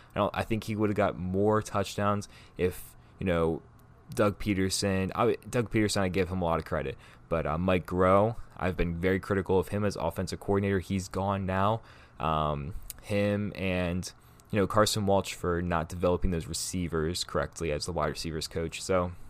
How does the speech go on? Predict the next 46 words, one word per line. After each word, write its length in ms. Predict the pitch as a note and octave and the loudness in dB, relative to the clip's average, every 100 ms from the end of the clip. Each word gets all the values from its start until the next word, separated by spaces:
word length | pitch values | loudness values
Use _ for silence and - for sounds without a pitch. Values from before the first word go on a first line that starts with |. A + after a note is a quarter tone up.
| - - - - - - | -18 -20 -20 -20 -20 -12
I 40 | - | -4
think 180 | A#2+ - | -4 -2
coaching 560 | - B2+ - C3 A#2 - - - - | 0 0 0 -2 -2 -6 -18 -14 -8
is 140 | F#2 | 0
definitely 400 | A2 F#2+ G2 F2+ - | 2 2 0 -2 -4
to 100 | F2+ | -8
blame 440 | - F#2 F2+ E2+ | -2 0 0 -2
for 120 | E2 | -4
some 200 | D#2+ F2+ | -2 -2
of 80 | E2 | 0
the 240 | D#2 D#2 D#2 | 0 0 0
lower 260 | F#2 E2 D2 | 0 2 0
scoring, 500 | - F2+ E2 D#2 D#2 | -2 2 2 0 -2
and 100 | D2+ | -4
that's 220 | D#2 - | -4 -2
why 140 | E2+ | -2
I 40 | E2+ | -2
got 140 | D#2 | -6
the 60 | - | -8
touchdowns 600 | - F2+ - D#2+ D#2+ E2+ | -6 -6 -6 -6 -6 -4
wrong 260 | D#2+ D#2 | -4 -2
there, 260 | E2 D#2+ E2+ - - - | -2 -2 -6 -10 -20 -10
because 320 | F#2+ G2+ E2+ | 0 2 2
Carson 340 | - F#2+ - F2 | 2 2 2 -2
Wentz 280 | E2+ D#2 - | -2 -4 -4
definitely 340 | F#2 E2 D#2 E2 | -2 -2 -4 -4
has 180 | E2+ | -4
it 80 | D#2+ | -2
in 120 | D2+ | -4
him 120 | D2+ D2 | -4 -8
to 160 | D#2+ | -8
score 260 | - - D2 | -6 -4 -4
thirty-five 460 | F2+ D#2 - C2 | -2 -4 -4 -6
touchdowns 500 | - D#2+ - C#2+ D2+ | -6 -8 -4 -4 -4
in 140 | C#2 D2 - - - - | -8 -10 -12 -20 -8 -6
a 60 | |
full 300 | - - G2+ | -2 2 2
season. 560 | - - F2+ D#2 C2+ - - - - - | 2 0 0 0 -4 -8 -14 -20 -16 0
And, 320 | G2 F2+ E2 | 2 2 2
um, 340 | D#2+ D#2+ C#2+ - | 2 0 -2 -2
obviously, 580 | G#2 G#2+ F2+ - - D#2+ | 4 6 4 -2 -2 -2
the, 160 | D2+ F2 - - | -2 -6 -8 -2
the 80 | A2 | 0
main 260 | F#2 D2+ | 2 -2
point, 360 | B1+ C#2+ C#2+ C2+ - - | -2 -2 -2 -8 -8 0
the, 360 | F#2+ D#2 C#2 | 2 2 0